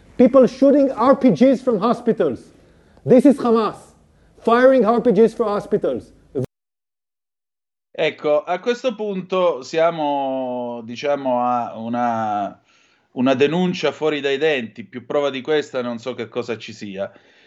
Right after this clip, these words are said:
Speaker 2: Eh, vedete che, eh, il contrammiraglio si è portato all'interno di una stanza nel basement. Basement lo potete, mm, lo possiamo tradurre come piano interrato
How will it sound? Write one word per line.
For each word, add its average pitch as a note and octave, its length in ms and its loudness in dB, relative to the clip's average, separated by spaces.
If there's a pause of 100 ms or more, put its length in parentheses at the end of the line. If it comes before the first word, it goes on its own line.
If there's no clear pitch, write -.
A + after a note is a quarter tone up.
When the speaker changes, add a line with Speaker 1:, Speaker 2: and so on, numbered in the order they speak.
(160)
Speaker 2:
Eh, D#3 540 4
vedete G3 460 0
che, D#3 420 -2
eh, D3 320 -10
il A3 180 -8
contrammiraglio C#3 880 -4
si F#3 120 -6
è F3+ 40 -6
portato C#3+ 520 -4
all'interno E3 480 -6
di C#3 80 -10
una D3+ 160 -4
stanza D#3 360 -4
nel C3+ 180 -6
basement. B2+ 640 -2
Basement C#3+ 640 -4
lo B2+ 180 -4
potete, C3 1000 -2
mm, A#2+ 440 -4
lo A#2+ 180 -2
possiamo C3+ 400 -2
tradurre C3 420 -4
come A#2+ 240 -2
piano C#3+ 200 -2
interrato A2 920 -6